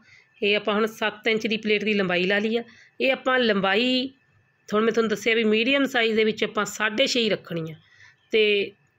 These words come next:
ਜੇ ਜ਼ਿਆਦਾ ਕੱਦ ਲੰਬਾ ਵਾ ਤਾਂ ਸੱਤ ਇੰਚ ਰੱਖ ਲਓ, ਤੇ ਜੇਕਰ ਕੱਦ ਜ਼ਿਆਦਾ ਛੋਟਾ ਵਾ,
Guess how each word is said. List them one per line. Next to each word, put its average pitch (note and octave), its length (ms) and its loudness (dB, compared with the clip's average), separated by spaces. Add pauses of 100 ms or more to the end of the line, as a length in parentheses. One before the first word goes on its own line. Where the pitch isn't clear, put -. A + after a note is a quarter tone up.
(200)
ਜੇ G#3 160 0
ਜ਼ਿਆਦਾ G3 380 0
ਕੱਦ G3 240 -4
ਲੰਬਾ F#3 300 0
ਵਾ F#3 100 0
ਤਾਂ F3+ 180 -4
ਸੱਤ - 320 -6
ਇੰਚ F#3 200 -2
ਰੱਖ G#3+ 220 -2
ਲਓ, A3+ 180 -2 (440)
ਤੇ G#3 300 4
ਜੇਕਰ G#3 460 0 (360)
ਕੱਦ A3 280 -2 (340)
ਜ਼ਿਆਦਾ G3 360 2
ਛੋਟਾ A#3+ 380 2
ਵਾ, F3+ 220 -2